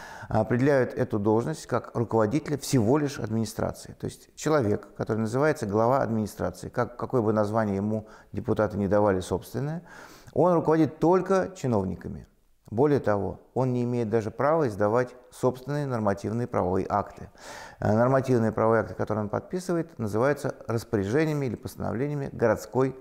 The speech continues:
администрации, районной администрации, сельской администрации, ну, неважно,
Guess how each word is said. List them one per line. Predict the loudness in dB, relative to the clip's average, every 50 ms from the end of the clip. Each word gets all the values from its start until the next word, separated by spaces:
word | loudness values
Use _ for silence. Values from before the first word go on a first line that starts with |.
| -12 -8
администрации, | -8 -4 -2 -2 -2 -2 -2 0 0 2 2 0 -2 -10 -12 -12 -12 _ _ _ -2
районной | 0 2 4 4 4 2 0 -2 -4 -6 -8
администрации, | -8 -8 -6 -6 -6 -8 -8 -10 -10 -10 -10 -16 -18 -18 -20 -20 -20 _
сельской | -10 -2 2 2 2 2 0 -2 -4 -4
администрации, | -2 -4 -4 -4 -4 -6 -6 -4 -2
ну, | 0
неважно, | 2 2 4 4 2 2 -2 -6 -12 -14